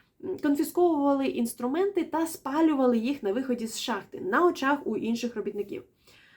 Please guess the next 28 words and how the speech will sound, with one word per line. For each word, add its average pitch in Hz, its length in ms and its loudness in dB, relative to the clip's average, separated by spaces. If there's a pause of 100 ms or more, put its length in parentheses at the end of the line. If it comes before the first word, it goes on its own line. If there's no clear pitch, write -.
(300)
Це 359 240 2
покарання 262 520 2
стало 339 340 4
відоме 285 420 2
як 254 380 0
спалення 277 440 0
інструментів, 247 560 -4 (500)
або 247 280 2
being 262 520 4
fired – - 440 -4 (260)
бути 240 400 -2 (160)
попаленим, 214 640 2
спаленим. 180 480 -4 (1080)
Це 403 160 6
означало, 254 420 4
що 220 220 -4
злочинець 294 600 -2
не 262 220 0
зможе 277 400 4
швидко 214 480 -2
знайти 196 260 0
іншу 220 300 -4
роботу 277 360 2
і 233 40 0
повторити 226 480 -4
свій 185 320 2
злочин 214 400 -2
деінде. 180 440 0